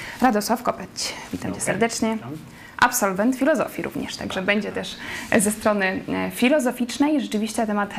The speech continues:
Speaker 1: nie jest łatwy, tak jak mówiliśmy wielokrotnie w naszych programach.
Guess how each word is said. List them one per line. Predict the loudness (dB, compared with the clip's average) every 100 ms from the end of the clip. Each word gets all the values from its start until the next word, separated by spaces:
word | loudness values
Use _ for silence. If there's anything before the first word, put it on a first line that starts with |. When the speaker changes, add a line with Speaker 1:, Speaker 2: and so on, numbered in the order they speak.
| 0
Speaker 1:
nie | 2 2
jest | 0 0
łatwy, | 2 2 0 -2
tak | -2 -2
jak | -2
mówiliśmy | -2 0 0 0
wielokrotnie | 0 0 2 0 2 -2
w |
naszych | -2 -4 -4
programach. | -2 0 0 0